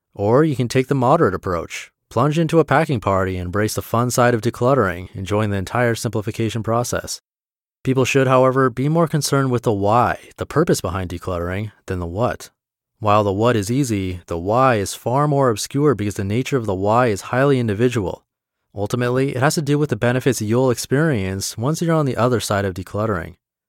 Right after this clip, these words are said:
Decluttering is not the end result. It is merely the first step. You don't become instantly happy and content by just getting rid of your stuff,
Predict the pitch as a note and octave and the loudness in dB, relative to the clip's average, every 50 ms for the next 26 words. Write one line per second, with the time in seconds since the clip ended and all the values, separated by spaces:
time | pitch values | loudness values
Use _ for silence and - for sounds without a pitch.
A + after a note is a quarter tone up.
0 | _ _ _ _ _ _ _ - A#2 A2 - - B2 C3 C3+ B2 A2 G2+ F#2 F#2+ | _ _ _ _ _ _ _ -6 -6 -4 0 2 2 4 4 2 0 0 -2 0
1 | G#2 G#2+ A2 - G#2+ G2 - G#2 G#2+ G#2 G2 G2 F2 F#2+ G2 G#2 F#2 - - - | 2 2 2 0 -2 -4 -4 -4 -2 -2 -2 -2 -2 0 0 0 0 -2 -4 -10
2 | - - - F#2 F#2+ F#2+ G2+ G#2+ A#2 B2+ C3 C3+ C3+ B2+ A2+ G2 - - G2+ G2 | -16 -12 -10 -8 -6 -4 -4 -2 0 0 2 2 2 0 -2 -4 -6 -4 -4 -4
3 | G2 - - - - F#2+ F2 E2+ - - _ _ _ _ _ _ _ _ - A2 | -4 -4 -6 -6 -6 -6 -6 -6 -8 -12 _ _ _ _ _ _ _ _ -4 -2
4 | A2+ C#3+ D#3+ E3 - - D3 C3 B2 A#2+ A#2+ A#2 - C3 A#2 G#2+ G2+ F#2 E2 A2 | 0 0 0 0 2 2 2 2 2 -2 -2 0 0 0 0 0 -2 -2 0 2
5 | A2+ B2 - G#2 G2+ G2 F2+ - G2 F2 - A#2+ B2 A#2 F2+ - F#2 F2+ G2 F2+ | 0 2 0 0 -4 -4 -4 -6 -8 -6 -2 -2 -2 -2 -2 -4 -4 -4 -4 -6
6 | - - G2 F#2+ F#2+ F#2 F#2+ G#2 G#2 F2+ F2 E2+ E2 - - - B2 A#2+ F#2+ D#2+ | -4 -4 -4 -2 -2 -2 -2 -2 -2 -2 -4 -4 -6 -6 -4 0 2 2 2 0
7 | - | -2